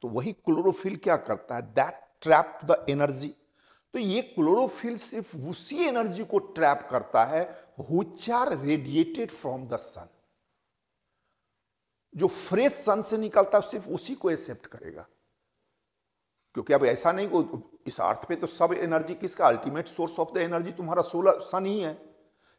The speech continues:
ये सिर्फ वही एनर्जी ट्रैप करेगा जो सन से रेडिएट होता है डायरेक्टली, इनडायरेक्टली ये नहीं लेगा। अब ये देख लो,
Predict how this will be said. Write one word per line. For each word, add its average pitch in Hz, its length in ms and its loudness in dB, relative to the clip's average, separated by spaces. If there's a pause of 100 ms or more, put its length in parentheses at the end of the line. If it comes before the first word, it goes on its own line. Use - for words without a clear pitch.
(480)
ये 180 240 0
सिर्फ - 580 -8 (1200)
वही 156 440 0
एनर्जी 180 360 -2
ट्रैप - 480 2
करेगा 135 520 -2 (240)
जो 151 200 -4
सन 135 500 -6
से - 280 -6
रेडिएट 101 540 -6
होता - 300 -14
है - 200 -20 (560)
डायरेक्टली, - 560 -6 (480)
इनडायरेक्टली 123 680 0
ये 127 140 -10
नहीं 87 340 -16
लेगा। - 340 -20 (480)
अब 170 300 6
ये 220 140 2
देख 135 300 -4
लो, 82 140 -18